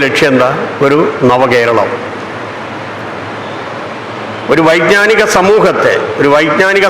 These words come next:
സമ്പദ് വ്യവസ്ഥയിലേക്ക് വളർത്തിയെടുത്ത് പരമാവധി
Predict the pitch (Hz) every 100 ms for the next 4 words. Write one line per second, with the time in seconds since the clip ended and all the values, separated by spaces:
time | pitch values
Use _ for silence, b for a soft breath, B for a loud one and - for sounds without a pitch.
0 | 175 180 185 170 175 175 170 - 190 185
1 | 175 170 156 143 151 151 175 143 127 107
2 | 95 - - - - - - - - -
3 | - - 123 156 190 196 202 196